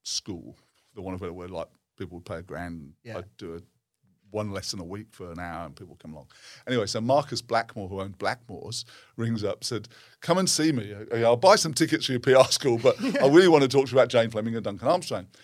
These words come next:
Speaker 1: And so he signed both of them up for Blackmore's. And Jane had to promote a product called Ginsana, which is a ginseng root extract,
Speaker 2: Mm-hmm.
Speaker 1: which pe-, pecked you up later in the day. And, uh, Duncan, we signed to Vitaglow, which was a vitamin company.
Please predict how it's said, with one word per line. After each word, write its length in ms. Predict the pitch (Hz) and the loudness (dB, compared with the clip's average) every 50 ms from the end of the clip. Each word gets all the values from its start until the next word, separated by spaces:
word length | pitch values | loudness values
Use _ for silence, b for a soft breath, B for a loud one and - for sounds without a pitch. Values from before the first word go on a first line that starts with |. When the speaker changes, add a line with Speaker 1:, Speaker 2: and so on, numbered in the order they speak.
| B B B | B B B
Speaker 1:
And 80 | - | -4
so 80 | - 127 | -2 -2
he 60 | 120 | -2
signed 280 | 117 - 135 151 160 131 | 0 0 0 0 2 2
both 180 | 123 113 113 | 2 0 0
of 60 | 117 104 | -2 -8
them 140 | 101 95 98 | -8 -8 -8
up 120 | - - | -10 -10
for 80 | - 98 | -12 -12
Blackmore's. 600 | 85 95 85 - _ - 85 64 62 123 - - _ _ b b b b b b b b _ | -10 -10 -10 -12 _ -18 -18 -18 -16 -16 -16 -18 _ _ b b b b b b b b _
And 380 | 107 110 107 101 104 101 98 95 | -12 -10 -10 -8 -10 -12 -14 -10
Jane 300 | - - 123 127 139 127 | -4 -2 -2 -2 -2 -2
had 120 | 117 117 - | -6 -8 -10
to 60 | - | -10
promote 160 | - 104 98 | -10 -8 -8
a 40 | 98 | -8
product 260 | - - 104 95 - - | -6 -6 -6 -6 -6 -10
called 140 | - 98 | -16 -12
Ginsana, 640 | 95 - 107 95 - - 104 90 85 80 85 107 123 117 | -10 -10 -8 -6 -6 -6 -6 -8 -10 -12 -14 -14 -16 -14
which 160 | 101 - - | -12 -12 -12
is 140 | 101 90 95 | -10 -12 -14
a 60 | 87 | -14
ginseng 560 | 87 - 107 107 101 - - 104 101 95 92 | -12 -10 -8 -8 -6 -6 -6 -8 -8 -10 -12
root 240 | 95 95 92 - - | -12 -14 -14 -14 -16
extract, 560 | - _ - - - - - 71 _ - - _ _ | -16 _ -16 -14 -14 -14 -16 -16 _ -20 -20 _ _
Speaker 2:
Mm-hmm. 120 | 117 107 107 107 - | -20 -20 _ _ -18
Speaker 1:
which 200 | 98 - - - _ _ _ _ _ _ _ _ _ | -14 -14 -14 -14 _ _ _ _ _ _ _ _ _
pe-, 140 | - 339 359 - _ _ | -8 -8 -8 -10 _ _
pecked 280 | - 151 143 147 - - | -6 -6 -6 -6 -6 -10
you 80 | 101 90 | -10 -10
up 120 | 82 - - _ - | -10 -12 -16 _ -8
later 160 | 85 80 76 | -8 -8 -8
in 60 | 69 76 | -12 -16
the 80 | 73 | -16
day. 160 | 55 60 73 101 B B B B B B B B - | -14 -16 -16 -16 B B B B B B B B -8
And, 440 | 110 113 117 110 110 113 113 110 - | -6 -4 -4 -4 -4 -6 -6 -6 -4
uh, 180 | 113 110 110 107 | -4 -2 -4 -2
Duncan, 640 | 107 123 120 131 123 123 - 110 104 104 104 104 - | -2 -2 -2 -2 -2 -6 -8 -10 -10 -10 -10 -12 -14
we 80 | - 101 | -12 -10
signed 240 | - 98 92 90 - | -10 -8 -10 -10 -12
to 60 | 92 | -14
Vitaglow, 540 | 82 85 82 80 - - 78 78 65 65 95 | -12 -10 -10 -12 -12 -16 -18 -16 -16 -16 -16
which 140 | 92 90 - | -16 -18 -18
was 160 | 92 90 - | -18 -18 -18
a 60 | 90 82 - _ | -18 -20 -20 _
vitamin 280 | 87 87 - - - | -18 -16 -16 -16 -18
company. 300 | - - - - - 76 | -20 -20 -20 -20 -20 -20